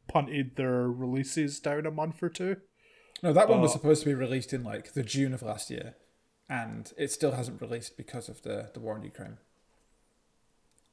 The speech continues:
Speaker 2: Um, which, honestly, probably one of the least effective parts of, like, uh, distressing parts of the war in Ukraine, but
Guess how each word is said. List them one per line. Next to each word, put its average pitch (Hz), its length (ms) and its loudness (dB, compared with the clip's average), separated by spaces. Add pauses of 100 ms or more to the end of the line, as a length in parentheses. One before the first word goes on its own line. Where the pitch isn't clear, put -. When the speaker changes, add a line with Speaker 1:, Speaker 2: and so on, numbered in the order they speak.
Speaker 2:
Um, 120 420 -14 (120)
which, 185 280 -2
honestly, 226 400 6
probably 143 580 2 (240)
one 135 160 0
of 123 120 -4
the 131 80 -4
least 131 320 -4
effective 151 440 -4
parts 147 280 2
of, 143 160 -6
like, 120 220 -6
uh, - 440 -10 (160)
distressing 147 420 0
parts 135 260 2
of 139 60 -2
the 135 60 -2
war 131 160 0
in 131 60 -4
Ukraine, 135 500 -2
but - 260 -8